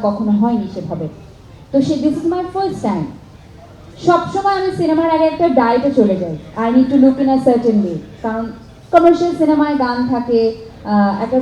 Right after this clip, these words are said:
একটা, একটা ভিন্ন ধরনের একটা লুক থাকে। But এই প্রথম সিনেমা আমি পেট পুরে খেয়েছি, ভাত খেয়েছি, বিরিয়ানি খেয়েছি, যখন যেটা, মানে আম্মুর সকালে নাস্তায় ডিম ভাজি রুটিতে মানানি, কারণ আমার ওয়েটস নিয়ে টেন-, টেনশন করতে হয়নি।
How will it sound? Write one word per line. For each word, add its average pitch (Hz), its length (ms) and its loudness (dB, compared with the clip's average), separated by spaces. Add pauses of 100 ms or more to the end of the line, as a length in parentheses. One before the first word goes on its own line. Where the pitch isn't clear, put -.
(120)
একটা, 240 200 -2
একটা 254 260 0
ভিন্ন 285 260 4
ধরনের 269 320 4
একটা 262 220 0
লুক 330 120 4 (120)
থাকে। 196 260 -6 (420)
But 294 100 4 (200)
এই 370 280 -4
প্রথম 415 520 -2
সিনেমা 285 360 2
আমি 277 200 0
পেট 302 240 -4
পুরে 285 240 -4
খেয়েছি, 196 380 -6 (1120)
ভাত 277 220 -2 (160)
খেয়েছি, 262 400 0
বিরিয়ানি 269 600 0
খেয়েছি, 254 260 -2
যখন 311 440 4
যেটা, 254 260 0
মানে 233 160 -2
আম্মুর 269 380 0
সকালে 302 360 2
নাস্তায় 269 460 0
ডিম 269 220 2
ভাজি 269 180 0
রুটিতে 262 360 -2
মানানি, 214 400 0
কারণ 302 180 2
আমার 294 280 0
ওয়েটস 269 300 -6
নিয়ে 269 160 0
টেন-, 233 180 -2
টেনশন 233 380 0
করতে 240 260 -2
হয়নি। 233 320 -2